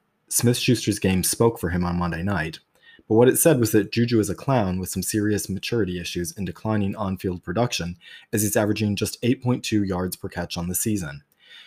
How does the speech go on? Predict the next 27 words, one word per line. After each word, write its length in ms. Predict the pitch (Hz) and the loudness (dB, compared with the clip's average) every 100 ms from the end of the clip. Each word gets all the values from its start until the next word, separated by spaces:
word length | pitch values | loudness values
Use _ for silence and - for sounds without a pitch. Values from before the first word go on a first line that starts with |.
| - | -4
Now, 60 | 123 | -2
Smith-Schuster 580 | 110 170 165 156 - 120 | 4 2 6 4 4 2
has 140 | 117 | 0
promised 360 | - 123 113 - | 0 0 0 0
to 60 | 104 | 0
stop 240 | 110 101 | 0 0
dancing 380 | 98 98 - 101 | 0 -2 -2 -4
on 180 | 95 90 | -4 -4
teams' 300 | 98 92 - | -4 -4 -2
midfield 480 | 98 - 95 90 | -4 -4 -6 -2
logos, 540 | 123 127 92 87 185 - - - - - _ | 2 2 2 -6 -8 -10 -16 -20 -20 -20 _
but 80 | 101 | 0
we'll 80 | |
have 180 | 95 110 | 2 2
to 80 | - | 2
see 300 | - 107 98 | 2 4 2
if 180 | 101 92 | 0 0
that 180 | 98 98 | -2 0
improves 600 | 92 - 104 101 92 - - - _ | -4 -4 -4 -2 -2 -6 -10 -20 _
either 260 | 101 101 95 | 2 2 2
his 140 | 101 | 0
individual 520 | 104 110 135 135 139 | 2 4 2 4 2
game 460 | 139 147 151 143 - _ | 4 4 2 0 -6 _
or 220 | 110 104 | 0 2
the 80 | 95 | 2
Steelers' 580 | 90 - 98 92 90 90 | -2 -2 0 0 -2 -6
record. 380 | 85 - - | -8 -12 -16